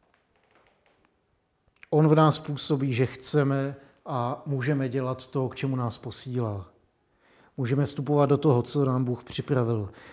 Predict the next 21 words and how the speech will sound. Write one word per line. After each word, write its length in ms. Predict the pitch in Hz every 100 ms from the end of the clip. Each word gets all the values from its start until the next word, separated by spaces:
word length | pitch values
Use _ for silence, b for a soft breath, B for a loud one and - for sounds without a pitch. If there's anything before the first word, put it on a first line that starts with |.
| B
Duch 140 | 139 117
Svatý 320 | 165 156 156
nás 300 | 160 - -
zmocňuje 500 | 127 151 151 165 165
k 40 |
životu, 540 | 120 143 143 143 143 139 B B
ke 120 | - 143
kterému 380 | - 147 143
nás 240 | 147 135 120
Bůh 280 | 117 143 147
volá 440 | 131 127 120 113 B B -
a 40 |
který 240 | 120 143 123
si 140 | 135
přeje, 280 | - 139 127
abychom 380 | 127 110 127 117
žili. 360 | 120 110 95 - _ _ _ _ _ _ _ _ _ _ _ _ _ _ _ _ _ _ _ _ _
Vstupujme 600 | - - 147 156 151 147
do 360 | 139 135 123 180 -
jeho 280 | 139 139
života 640 | 143 135 131 123 135 127 127